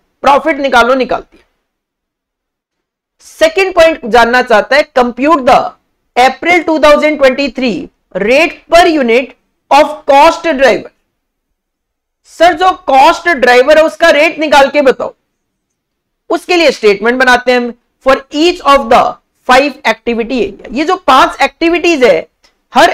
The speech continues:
activity का cost driver rate निकाल के दिखाओ। उसके लिए आपको हमेशा statement of cost driver rate बनाना है पांच कॉलम में।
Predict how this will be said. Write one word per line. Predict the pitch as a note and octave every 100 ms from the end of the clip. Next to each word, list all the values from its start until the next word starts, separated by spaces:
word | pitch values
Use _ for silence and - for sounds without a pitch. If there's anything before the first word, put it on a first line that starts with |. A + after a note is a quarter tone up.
| -
activity | D4 - D4+ D#4 D#4+
का | D#4 D#4+
cost | C#4+ C#4+ -
driver | C#4+ D4 D4+
rate | C#4+ C#4
निकाल | C#4+ C4+ C4
के | B3+ C#4+ - _ _
दिखाओ। | A3+ B3+ F#3 - _ _ _ _ _
उसके | D#4 E4 F#4
लिए | F4
आपको | F4 - C#4+ -
हमेशा | D#4+ C#4+ B3+ D4 D#4 D#4
statement | D4+ C#4 C4 C#4 C#4
of | C#4
cost | C4+ B3+ C4
driver | C4 C4
rate | B3+ B3
बनाना | A#3 G#3 G3 G#3
है | A3 G#3+ _ _ _
पांच | A3+ A#3+ -
कॉलम | G3+ F#3+
में। | G3+ G#3+ A3